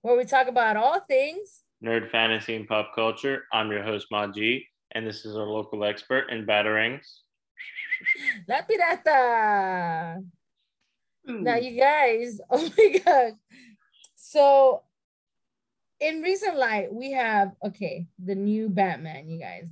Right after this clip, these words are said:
Speaker 1: the Batman.
Speaker 2: The Batman.
Speaker 1: And it's n-,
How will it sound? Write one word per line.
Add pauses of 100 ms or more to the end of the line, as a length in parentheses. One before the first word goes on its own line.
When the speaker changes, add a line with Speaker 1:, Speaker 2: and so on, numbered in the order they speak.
Speaker 1:
the
Batman. (1080)
Speaker 2:
The (100)
Batman.
Speaker 1:
And
it's
n-,